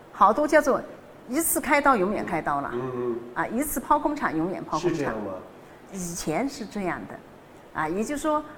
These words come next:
Speaker 1: 我顶多生两个嘛。
Speaker 2: 对。
Speaker 1: 我第一刀没有理由都开刀了，
Speaker 2: 嗯。
Speaker 1: 那我第二刀就有很充足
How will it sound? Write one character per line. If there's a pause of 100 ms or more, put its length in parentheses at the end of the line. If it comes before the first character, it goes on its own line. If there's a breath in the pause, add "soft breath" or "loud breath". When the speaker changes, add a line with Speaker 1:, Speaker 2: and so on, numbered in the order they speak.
(100)
Speaker 1:
我
顶
多
生
两
个
嘛。
Speaker 2:
对。
Speaker 1:
我
第
一
刀 (280)
没
有
理
由
都
开
刀
了，
Speaker 2:
嗯。
Speaker 1:
那
我
第
二
刀
就
有
很
充
足